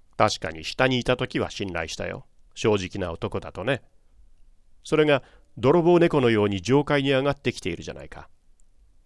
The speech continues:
とドクターは言い返し、我ながらこの反論は気が利いていると言わんばかりにほくそ笑んだ。そして、「いや」と再び独り言を言い始め、「どのみちリスクはあるが、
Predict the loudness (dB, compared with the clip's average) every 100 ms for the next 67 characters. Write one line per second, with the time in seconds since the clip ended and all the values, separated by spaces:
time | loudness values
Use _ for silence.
0 | -6 -4 -4 -4 -6 -4 -6 -8 -6 -6
1 | -6 -14 -16 _ -20 _ _ _ _ 4
2 | 4 4 4 0 2 2 4 2 2 2
3 | 0 0 -2 -2 -6 -4 -2 -2 -8 _
4 | -4 0 0 2 -2 -4 -8 -12 -12 -10
5 | -6 -8 -10 -16 -20 -20 _ _ -20 _
6 | _ _ _ _ _ -8 -6 -4 -6 -6
7 | _ _ _ _ -2 -2 -2 _ _ _
8 | _ _ -6 -2 -2 0 -2 -4 -4 -2
9 | -2 -2 -2 -2 -2 -4 -4 -6 -8 -20
10 | _ _ -20 -6 -4 -4 -6 -8 -6 -4
11 | -2 0 2 0 -2 -6 -12 -16